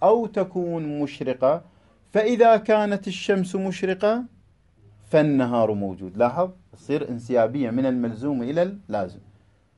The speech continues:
ف-، فإذا من باب الاختصار نقول: "إما أن لا تكون الشمس مشرقة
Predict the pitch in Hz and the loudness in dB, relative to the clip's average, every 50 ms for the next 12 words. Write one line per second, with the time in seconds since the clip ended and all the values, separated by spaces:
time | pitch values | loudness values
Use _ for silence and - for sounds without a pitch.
0 | _ _ _ _ _ _ - 127 131 - - - - 151 143 147 151 151 147 - | _ _ _ _ _ _ -4 -2 -2 -2 -2 -4 -2 0 2 2 2 0 0 -2
1 | - - 143 156 170 170 170 170 156 147 143 - - - - 139 - 185 180 175 | -4 -2 0 0 2 4 4 4 4 4 2 -4 -4 -6 -8 -2 2 2 2 2
2 | 156 147 131 - 123 120 120 147 180 185 170 160 147 139 139 139 131 147 151 147 | 2 -2 -4 -2 -4 -4 -4 -4 -4 -2 -2 -2 -4 -4 -6 -2 2 2 2 2
3 | - 143 131 - 139 131 127 120 120 - 147 131 123 120 - 143 156 165 - 175 | 2 -2 -6 -6 -6 -6 -6 -6 -6 -4 -4 -4 -4 -4 -6 -8 -8 -6 -6 -6
4 | 180 180 - 214 220 220 | -6 -4 -2 -4 -4 -4